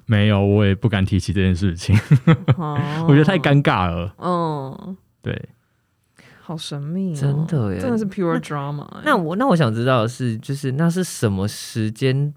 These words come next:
Speaker 3: 点吗？或是什么状态下你才完全的去接纳自己是可以跟男生在一起这件事情？因为我们刚刚讲认同历程其实很长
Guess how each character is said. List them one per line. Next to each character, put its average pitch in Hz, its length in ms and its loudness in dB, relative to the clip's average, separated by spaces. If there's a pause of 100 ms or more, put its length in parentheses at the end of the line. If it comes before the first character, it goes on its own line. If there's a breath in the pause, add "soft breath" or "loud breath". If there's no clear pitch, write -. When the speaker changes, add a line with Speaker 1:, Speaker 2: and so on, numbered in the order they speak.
(100)
Speaker 3:
点 87 220 -2
吗？ 85 160 -8
或 127 140 -2
是 139 120 -4
什 110 220 -6
么 90 120 -4
状 110 300 -2
态 113 180 0
下 107 180 -2
你 76 100 -6
才 90 140 -6
完 82 300 -4
全 71 300 -8
的 82 180 -8
去 104 220 -10
接 95 500 -6
纳 95 200 -2
自 92 200 -12
己 73 340 -12
是 82 340 -10 (380 soft breath)
可 123 160 4
以 120 80 4
跟 117 160 0
男 98 140 -2
生 110 160 -4
在 101 160 -4
一 - 20 -8
起 - 140 -8
这 - 80 -8
件 95 80 -6
事 113 80 -6
情？ - 120 -12
因 120 100 -2
为 165 40 4
我 156 60 4
们 123 80 2
刚 127 80 0
刚 131 80 2
讲 110 120 -2
认 135 120 2
同 110 120 2
历 123 120 0
程 107 100 -2
其 101 80 -4
实 107 140 -2
很 104 180 -2
长 - 220 -10